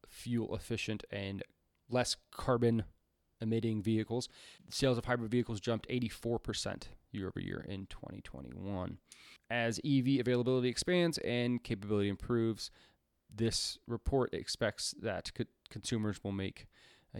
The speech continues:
even more E V purchases in the year twenty twenty-two. Let's move over to Nissan. Nissan and Renault. If you pay attention to the automotive industry at all, you will remember that Nissan and Renault, Renault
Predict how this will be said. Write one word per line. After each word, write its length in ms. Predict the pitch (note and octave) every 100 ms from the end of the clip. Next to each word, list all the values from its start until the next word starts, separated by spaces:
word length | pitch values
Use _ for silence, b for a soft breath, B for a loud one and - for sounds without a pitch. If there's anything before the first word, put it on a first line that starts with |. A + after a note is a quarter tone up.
| -
even 280 | A2 G2
more 420 | G2 G2+ G2 F#2 - -
E 180 | G#2
V 160 | F#2 F#2+
purchases 600 | - G#2 - F#2 G2 F2+
in 80 | F#2+
the 60 |
year 280 | F2+ F2+ F2+ -
twenty 320 | - - G1+
twenty-two. 420 | - G1+ - - - - b -
Let's 140 | C3+
move 180 | G3+ F#3+
over 220 | D3 B2+
to 360 | - A#2 G#2+ G#2+
Nissan. 680 | G#2+ G2+ A2 A#2 - - - B B B B
Nissan 400 | A#2+ C#3 D#3+ D#3
and 260 | - A#2+ A2
Renault. 500 | G2+ G2 G2 F#2+ -
If 160 | - -
you 640 | G2+ G2+ G#2 G#2 G#2+ G#2 B B
pay 140 | - B2
attention 300 | B2+ A2+ A#2
to 80 |
the 100 | G#2+
automotive 400 | - G2 G2 G2
industry 420 | - G2 F#2 A2 G2+
at 80 |
all, 220 | G#2+ A2 G#2+
you 480 | G2+ G2+ G2+ G2+ -
will 300 | F#2+ G2 F#2+
remember 420 | G2 G2+ A#2+ G#2+
that 260 | G2 G2 - B B B -
Nissan 380 | D3 D3 C3 B2
and 160 | A2+
Renault, 380 | G#2+ G2+ G#2 G#2 b b b b -
Renault 580 | A2+ A2+ A2 G2 -